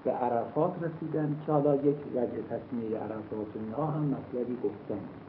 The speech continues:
آدم ابوالبشر در منطقهٔ عرفات که چند کیلومتری خود مسجد الحرام و مکه هست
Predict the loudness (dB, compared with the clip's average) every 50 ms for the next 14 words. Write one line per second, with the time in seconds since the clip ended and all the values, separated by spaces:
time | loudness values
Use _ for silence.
0 | -14 -14 -14 -14 -14 -14 -14 -14 -14 -14 -14 -14 -14 -14 -14 -14 -16 -16 -16 -16
1 | -16 -16 2 6 8 8 10 8 8 6 6 4 4 6 6 6 6 6 6 2
2 | 0 0 -2 -2 0 2 2 2 2 2 2 0 -2 -4 -2 -2 -2 2 2 2
3 | 2 2 0 0 -2 -2 -4 -2 0 2 2 2 2 0 -4 -2 -2 0 0 -2
4 | -4 -6 -8 -8 -8 -8 -8 -8 -6 -6 -4 -6 -6 -8 -8 -2 0 4 4 4
5 | 4 2 -2 -8 -12 -14 -16 -16 -16 -16 -16 -16 -16 -16 -16 -12 -10 -2 2 4
6 | 4 6 6 4 2 0 -4 -4 -4 -2 0 0 0 0 -2 0 0 0 0 0
7 | -2 -4 -4 -4 -4 -6 -6 -8 -8 -8 -6 -4 -2 -2 0 -2 -2